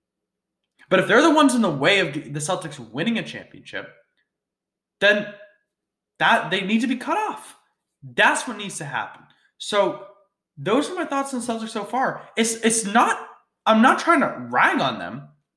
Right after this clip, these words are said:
I'm trying to be realistic and trying to say, like,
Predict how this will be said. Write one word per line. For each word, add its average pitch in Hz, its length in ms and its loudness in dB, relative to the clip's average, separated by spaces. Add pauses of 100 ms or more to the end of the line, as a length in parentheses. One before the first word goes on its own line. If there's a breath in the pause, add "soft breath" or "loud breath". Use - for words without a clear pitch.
(440)
I'm 190 80 -14
trying 320 220 0
to 214 100 0
be 160 60 -8
realistic - 720 -4 (400)
and 185 100 -6
trying 269 180 4
to 247 60 0
say, 285 200 0
like, 226 320 0